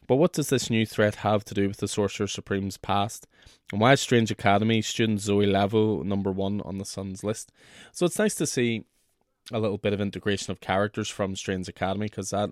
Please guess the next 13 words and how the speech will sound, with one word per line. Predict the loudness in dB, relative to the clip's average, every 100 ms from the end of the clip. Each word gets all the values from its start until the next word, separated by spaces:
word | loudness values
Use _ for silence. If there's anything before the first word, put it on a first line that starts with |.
| -8
has | -12
been | -6 -6 -6
a | -8 -8
wonderful | -8 -6 -6 -4 -6 -6
title. | -6 -4 -4 -6 _ -20 -20 -12 -2
But | 6
yeah, | 8
there's | 8
sure | 4 2
to | 4
be | 2 2
some, | 2 2 2
uh, | -2 -2 -6